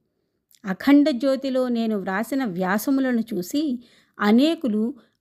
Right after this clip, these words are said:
ఒక వ్యాసం వ్రాయుటకు ఎన్ని పుస్తకముల నుండి సమాచారం సేకరించవలసి వచ్చేదో అని ఆశ్చర్యపోయేవారు. ఇదే యుగ నిర్మాణ యోజన యుగశక్తి పత్రికలకు కూడా వర్తిస్తుంది.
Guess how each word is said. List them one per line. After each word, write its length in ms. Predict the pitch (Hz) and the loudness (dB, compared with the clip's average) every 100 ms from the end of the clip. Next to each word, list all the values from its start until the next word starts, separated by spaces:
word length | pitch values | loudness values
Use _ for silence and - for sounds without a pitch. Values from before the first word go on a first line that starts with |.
| 226 | -2
ఒక 160 | 294 | 2
వ్యాసం 640 | 330 196 202 226 247 370 320 | 2 2 2 0 0 2 2
వ్రాయుటకు 680 | 269 240 233 233 190 214 269 | 2 0 0 -4 -4 -4 -4
ఎన్ని 480 | 185 220 302 440 440 - | 0 4 4 2 -2 -4
పుస్తకముల 580 | 214 - 320 320 339 339 | -6 -6 0 2 4 4
నుండి 280 | 330 320 | 2 2
సమాచారం 800 | - 226 214 254 277 285 262 254 254 | 0 -2 0 0 -2 -2 -2 -4 -4
సేకరించవలసి 1000 | 220 202 - 277 269 285 247 247 240 226 | -2 -2 -2 0 0 0 0 0 0 -2
వచ్చేదో 640 | 202 - 233 226 226 254 | -2 -2 0 2 4 4
అని 320 | 269 214 269 | 2 0 0
ఆశ్చర్యపోయేవారు. 1300 | - 185 214 - 320 320 302 233 196 185 180 190 208 - _ _ _ _ _ _ - | -2 -2 -2 0 -4 -4 -4 -2 0 0 -2 -4 -8 -12 _ _ _ _ _ _ 2
ఇదే 520 | 220 233 311 294 - 196 | 4 4 2 0 -2 -2
యుగ 300 | 190 214 277 | 0 2 4
నిర్మాణ 500 | 233 208 214 214 220 | 2 0 0 2 0
యోజన 480 | 180 175 180 180 - _ _ _ _ _ 208 | 0 0 -2 -4 -8 _ _ _ _ _ 0
యుగశక్తి 640 | 226 247 311 359 349 359 | 2 4 0 -2 -2 -4
పత్రికలకు 720 | 349 254 - 269 285 262 262 | -2 -6 -4 -2 0 -2 -4
కూడా 400 | 220 196 185 185 | -4 -2 0 0
వర్తిస్తుంది. 840 | 226 202 - 214 - 196 185 - | 0 -2 -2 -6 -4 -2 -2 -4